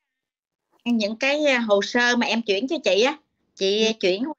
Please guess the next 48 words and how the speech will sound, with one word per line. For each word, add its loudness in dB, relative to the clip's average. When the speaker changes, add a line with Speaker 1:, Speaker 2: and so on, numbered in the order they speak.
Speaker 1:
cho 0
chỗ -4
Sở -6
Ngoại -2
vụ -2
của -10
em -6
Quốc -4
Cường 2
á, -12
nó -10
nhận -6
được, -2
à, -2
thì 0
cảm 2
ơn 0
mình -2
lắm. -2
Tại -2
vì 4
để 2
hồ 4
sơ 0
rồi -4
đi -6
làm -6
việc -2
với -6
công -8
an -2
xuất -6
nhập -2
cảnh 0
hoặc -2
các -4
cái -2
bộ 2
phận -4
có 0
liên 0
quan -2
Speaker 2:
Đấy 2
là 2
Speaker 1:
thì 2
Speaker 2:
những 0
Speaker 1:
cũng -2
Speaker 2:
cái 6